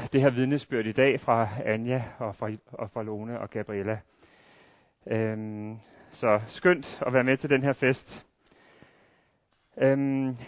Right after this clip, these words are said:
jeg er i gang med at gennemgå Johannes evangeliet, og jeg er kommet til kapitel seks, og, øhm, øh, sidste gang, øh, øh, omkring afslutningen af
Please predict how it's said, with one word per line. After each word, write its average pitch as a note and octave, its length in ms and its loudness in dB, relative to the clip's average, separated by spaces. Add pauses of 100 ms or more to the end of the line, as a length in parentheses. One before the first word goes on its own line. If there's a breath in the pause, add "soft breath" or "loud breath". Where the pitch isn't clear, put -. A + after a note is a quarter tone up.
jeg C#3 140 8
er D#3 40 8
i D#3+ 40 6
gang E3 220 6
med D#3+ 80 2
at D#3+ 80 2
gennemgå E3 440 2
Johannes E3 380 2
evangeliet, C#3 640 0 (120)
og B2 140 2
jeg B2 60 8
er B2 40 6
kommet C#3 320 2
til D3 120 -2
kapitel C3+ 360 -2
seks, - 680 -2 (140)
og, B2 460 0
øhm, A#2 360 0 (640 soft breath)
øh, B2 160 0
sidste F3+ 300 0
gang, C#3 380 4 (160)
øh, B2 560 2 (460)
øh, - 80 -4 (640)
omkring B2 600 2 (120)
afslutningen C3+ 720 0
af A#2+ 260 4